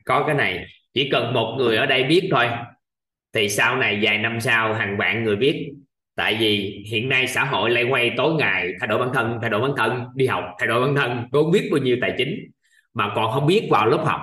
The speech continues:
đó để mình đổi cái gì nữa. Nếu mình vào lớp học năng lực thì mình nói, "Tôi vô đây tôi đang thay đổi năng lực của tôi." Vào một lớp học á, học cái điều đó để tôi thay đổi nhân cách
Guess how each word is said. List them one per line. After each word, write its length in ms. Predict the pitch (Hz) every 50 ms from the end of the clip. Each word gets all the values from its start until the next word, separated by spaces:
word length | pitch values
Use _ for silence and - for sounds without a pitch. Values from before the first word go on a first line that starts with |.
| -
đó 220 | 131 135 151 170 160
để 120 | 110 117 139
mình 160 | 139 107 98
đổi 200 | 95 92 127 165
cái 100 | 175 165
gì 200 | 131 110 101 101
nữa. 260 | 101 110 143 - - - - - _ _ _ _ _ _ -
Nếu 160 | 156 180 214 214
mình 140 | 208 156 139
vào 200 | 139 - - 185
lớp 160 | - 175 170
học 200 | 165 117 - 135
năng 180 | 156 151 156 147
lực 140 | 131 117 104 - - - - -
thì 80 | 113 107
mình 140 | 110 113
nói, 260 | 117 120 135 156 165 156 160
"Tôi 160 | 135 123 123
vô 120 | 127 127 120
đây 260 | 120 113 113 110 - -
tôi 80 | 120
đang 320 | 110 113 110 110 113 110 104
thay 120 | 110 104 101
đổi 180 | 98 90 117
năng 260 | 135 131 117 113 113
lực 120 | 110 98 - - -
của 80 | 123
tôi." 220 | - 120 110 110 107 110 110 110 - _ _ _ _ _ _ _ _ _ _ _ _ _ - 104
Vào 160 | 107 104 104
một 220 | 107 107 98 104 160
lớp 140 | 170 165 165
học 240 | 160 110 101 - -
á, 380 | 147 160 165 160 160 160 - - - -
học 160 | - 123 - -
cái 80 | 165 165
điều 200 | 156 131 110 110
đó 240 | 113 117 127 151 160 139
để 80 | 131 127
tôi 100 | 139 127 127
thay 120 | 139 123 113
đổi 220 | 104 95 110 143
nhân 260 | 156 147 135 131 117 110
cách 120 | 156